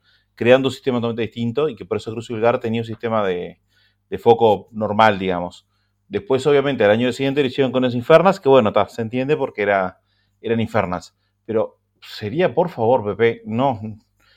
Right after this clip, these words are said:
Ya, ya tenés todo para hacer, haceme bestias, que se manejen como bestias, y punto. Si querés llamarlas de otra manera, que se llamen los, eh, Felling Beast, eh,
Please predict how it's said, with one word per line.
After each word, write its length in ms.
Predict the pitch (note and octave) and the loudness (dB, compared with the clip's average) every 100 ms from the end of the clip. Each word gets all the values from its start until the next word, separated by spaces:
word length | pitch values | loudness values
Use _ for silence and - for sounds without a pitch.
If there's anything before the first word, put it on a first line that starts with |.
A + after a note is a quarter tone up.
| _ _ | _ _
Ya, 240 | - F3+ D3+ | -2 0 2
ya 280 | F#3 D#3 C3 | 0 0 -2
tenés 340 | D#3 F#3+ G3 | -4 -4 -4
todo 240 | C4 C#4 | -4 -4
para 100 | G#3+ | -2
hacer, 240 | F3+ - F#3 | -2 -2 -4
haceme 320 | E3+ B3 B3 | -4 -4 -2
bestias, 460 | B3 - G#2+ F#2+ - | -4 -6 -10 -12 -16
que 160 | _ | _
se 100 | - | -8
manejen 400 | A2+ D#3+ F#3+ G#3 | -6 -4 -6 -6
como 260 | E3+ D#3+ E3+ | -6 -4 -2
bestias, 540 | F3 F3 F3+ G#3 - _ _ _ _ _ _ | -4 -8 -10 -10 -12 _ _ _ _ _ _
y 120 | D#3 | -8
punto. 380 | B3+ B3+ F3+ G2 | -4 -2 -2 -4
Si 160 | - | -6
querés 300 | G#2 D#3+ B3+ | -2 -2 0
llamarlas 480 | G#3 D#3+ E3+ D#3+ C3 | 0 2 2 4 2
de 60 | A#2 | 2
otra 180 | A2+ G2 | -2 -2
manera, 460 | F#2+ A#2 C3+ A2+ | 0 0 2 0
que 100 | F#2 | 0
se 80 | F2+ | -6
llamen 440 | - A#2+ A#2+ G#2 | -2 0 0 -2
los, 500 | F#2+ F#2+ F#2 - - _ _ _ _ | 0 0 -2 -6 -20 _ _ _ _
eh, 640 | F#2 G2+ G2 F#2+ F#2+ F2+ - | -2 2 2 2 0 -2 -2
Felling 680 | C#3+ C#3 C3 A#2+ A2 F#2+ F#2 | 0 2 2 -2 -2 -6 -4
Beast, 400 | A#2+ A#2+ A#2+ - | -2 -2 -4 -4
eh, 500 | G2+ F#2 F#2 F#2 | 2 4 4 2